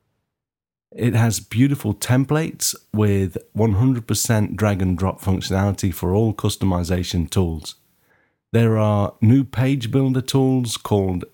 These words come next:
the Layout Engine that enable you to customize pages in seconds by adding blocks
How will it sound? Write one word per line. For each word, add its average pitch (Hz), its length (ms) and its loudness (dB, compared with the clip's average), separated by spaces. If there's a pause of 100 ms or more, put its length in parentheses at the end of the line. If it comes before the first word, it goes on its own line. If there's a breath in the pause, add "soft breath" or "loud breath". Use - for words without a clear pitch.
the 87 100 -2
Layout 104 640 0
Engine 110 480 2 (640 soft breath)
that 107 280 0
enable 120 460 0
you 110 100 0
to 107 160 -6
customize 107 600 -2
pages 98 340 -2
in 90 140 -2
seconds 98 580 -2
by 90 220 -2
adding 87 220 0
blocks - 640 -4